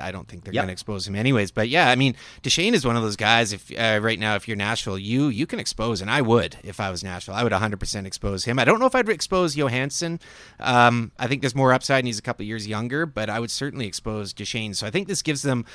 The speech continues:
Speaker 1: a lot more flexibility with what they wanna do moving forward, uh, as well. And, and yeah, you get that really high second and a third after that. Um, it, it gives them a, a lot more options. So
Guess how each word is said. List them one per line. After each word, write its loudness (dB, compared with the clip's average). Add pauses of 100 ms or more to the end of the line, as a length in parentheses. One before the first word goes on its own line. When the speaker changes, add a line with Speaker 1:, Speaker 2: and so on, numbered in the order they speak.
(300)
Speaker 1:
a -4
lot 6
more 2
flexibility -2
with -4
what -4
they -4
wanna -6
do -4
moving -4
forward, -4
uh, -16
as -8
well. -4
And, -8
and 0
yeah, 2
you -4
get -2
that -8
really 0
high 0
second -4
and -10
a -10
third -8
after -10
that. -6 (380)
Um, 0 (140)
it, -2
it -2 (140)
gives -2
them 0
a, -8
a -2
lot -4
more -6
options. -8
So -8